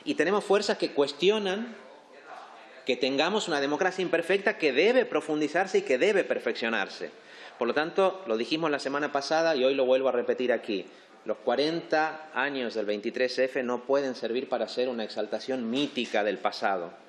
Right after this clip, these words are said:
No pueden servir ni para lavar la cara al rey emérito, que está cuestionado por delitos gravísimos,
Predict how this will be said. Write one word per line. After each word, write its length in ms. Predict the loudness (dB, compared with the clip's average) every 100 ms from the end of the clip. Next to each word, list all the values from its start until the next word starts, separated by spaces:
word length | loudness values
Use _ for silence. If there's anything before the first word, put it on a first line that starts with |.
| -20 -20 -20 -6
No 160 | 0
pueden 240 | 2 2 2
servir 520 | 0 2 0 0 -6 -12
ni 240 | -2 0
para 240 | 2 2 2
lavar 260 | 2 2
la 180 | 0 -2
cara 300 | 0 2 0
al 220 | 0 -4
rey 240 | -2 0 0
emérito, 480 | -2 -4 -4 -6 -10
que 60 |
está 180 | -4 -2
cuestionado 640 | -2 -2 -2 0 0 -2 -2
por 140 | -2
delitos 340 | 0 0 -2
gravísimos, 760 | 0 0 0 0 -2 0 -2